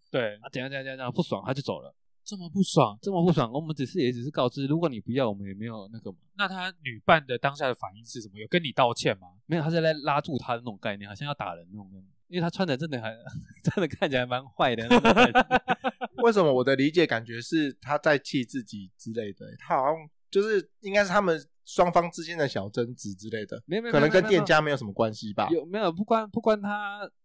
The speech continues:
Speaker 2: 女朋友的事情啊，是自从我们跟他说了之后，
Speaker 3: 这句话之后，
Speaker 2: 因为他女生来点单，跟女生说了之后，女生翻译给男生听，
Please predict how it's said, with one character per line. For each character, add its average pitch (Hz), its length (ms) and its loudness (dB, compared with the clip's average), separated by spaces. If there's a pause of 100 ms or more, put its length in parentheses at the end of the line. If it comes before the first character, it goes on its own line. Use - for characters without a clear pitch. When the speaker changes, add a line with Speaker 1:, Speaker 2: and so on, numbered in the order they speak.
(140)
Speaker 2:
女 143 140 -8
朋 135 100 0
友 175 120 0
的 123 60 -2
事 131 160 -6
情 104 240 -14
啊， 98 260 -12
是 - 200 -12
自 208 180 -2
从 143 160 -4
我 117 140 -2
们 113 160 -12
跟 147 120 -8
他 156 140 -10
说 147 320 -4
了 117 100 0
之 131 260 -12
后， 117 300 -2
Speaker 3:
这 147 140 6
句 135 180 -2
话 127 300 6
之 190 120 2
后， - 80 6
Speaker 2:
因 202 40 2
为 - 60 6
他 202 100 8
女 139 160 -2
生 170 160 -2
来 147 100 -2
点 117 220 -6
单， 127 160 -4
跟 165 140 -6
女 127 100 -4
生 139 180 -6
说 143 180 0
了 127 60 2
之 135 60 -2
后， 143 80 2
女 117 100 -8
生 139 220 -6
翻 147 180 -2
译 143 60 -12
给 120 120 -4
男 101 180 -8
生 123 180 -6
听， 117 220 -8